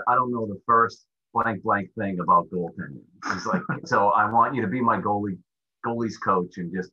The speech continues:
take the goalies down to do whatever blank, blank things goalies do,"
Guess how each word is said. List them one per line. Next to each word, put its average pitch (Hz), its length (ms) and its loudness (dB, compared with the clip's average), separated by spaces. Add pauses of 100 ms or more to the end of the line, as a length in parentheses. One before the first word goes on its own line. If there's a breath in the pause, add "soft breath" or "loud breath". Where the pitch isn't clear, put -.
take - 220 -4
the 147 60 0
goalies 131 360 0
down 117 260 2
to 98 80 -4
do 110 140 0
whatever 101 460 0
blank, 104 340 -2
blank 101 300 -4
things 92 460 -6
goalies 95 400 -2
do," 95 180 -6